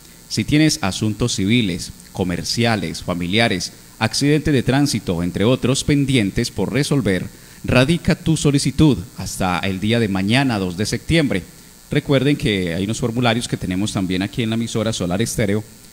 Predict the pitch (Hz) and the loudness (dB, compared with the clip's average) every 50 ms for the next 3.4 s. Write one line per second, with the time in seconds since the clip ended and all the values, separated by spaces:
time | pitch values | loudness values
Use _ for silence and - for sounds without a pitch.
0 | - - - 139 143 151 143 147 - 151 139 147 151 147 143 - - - 113 110 | -20 -10 -4 0 0 0 0 0 0 2 2 2 0 -4 -8 -14 -10 -2 0 0
1 | 110 104 92 104 117 127 127 113 98 - - 82 82 87 92 - 113 - - 131 | 0 0 0 0 0 0 0 -2 -2 -2 -2 -4 -4 -4 -4 -4 -6 -4 -2 -2
2 | 117 98 92 107 120 - - 101 80 80 - - - 90 85 82 80 - - - | -2 0 -2 -2 -4 -4 -4 -4 -4 -4 -8 -8 -8 -6 -6 -6 -8 -12 -14 -16
3 | 98 - 104 98 95 107 117 | -8 -4 -2 -2 -2 -2 -4